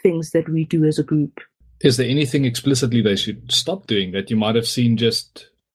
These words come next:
Speaker 2: be kind of the norm, especially if it's just a bunch of guys in a team?
Speaker 1: So one of the things that always make me uncomfortable, and I repeatedly say this, is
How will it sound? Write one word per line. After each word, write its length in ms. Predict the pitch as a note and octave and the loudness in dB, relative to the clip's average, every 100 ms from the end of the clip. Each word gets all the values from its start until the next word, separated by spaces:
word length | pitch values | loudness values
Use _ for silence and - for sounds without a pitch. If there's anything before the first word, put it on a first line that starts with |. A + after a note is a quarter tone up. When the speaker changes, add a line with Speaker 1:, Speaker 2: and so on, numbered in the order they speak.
| _ _ | _ _
Speaker 2:
be 160 | A#2+ A#2 | -2 0
kind 220 | A#2+ A#2 | 2 2
of 80 | G2+ | 4
the 80 | G2+ | 4
norm, 580 | G#2 B2+ G2 E2+ E2+ - _ A#2+ | 4 4 2 -4 -10 -16 _ -2
especially 360 | - A#2+ B2+ | 0 2 0
if 60 | G#2+ | -2
it's 120 | G2+ | -2
just 180 | G#2 - | -4 -2
a 60 | |
bunch 180 | G2 G#2 | 0 0
of 80 | G2 | 2
guys 500 | G2+ G2 - - - | 2 0 -2 -6 -2
in 100 | A2 | 0
a 80 | G#2 | 0
team? 320 | G2+ F#2 F#2 - _ _ _ _ | 0 -4 -6 -16 _ _ _ _
Speaker 1:
So 440 | - A#3+ A3+ A3+ A#3 _ _ | 2 4 4 0 -6 _ _
one 220 | G3+ G#3+ | -4 -2
of 100 | B3+ | 0
the 80 | B3+ | -2
things 260 | A#3+ G#3+ G3 | -2 -2 -2
that 120 | F#3+ | -2
always 400 | - F3+ F3+ - | 0 0 -2 -6
make 180 | F3+ F3 | -6 -4
me 120 | F3+ | -4
uncomfortable, 680 | E3 E3 E3+ E3+ E3+ E3+ E3+ - | -4 -2 -4 -2 0 0 0 0
and 440 | E3 E3 F3+ - - | 0 0 -2 -6 -4
I 300 | E3+ E3 E3+ - | 0 2 0 0
repeatedly 680 | E3 F3 F#3+ F#3 F#3 F3 | 0 0 0 0 0 0
say 220 | E3 E3 D#3+ | 2 2 2
this, 260 | E3+ D#3+ - | 0 -2 -4
is 340 | D#3 - | -4 -6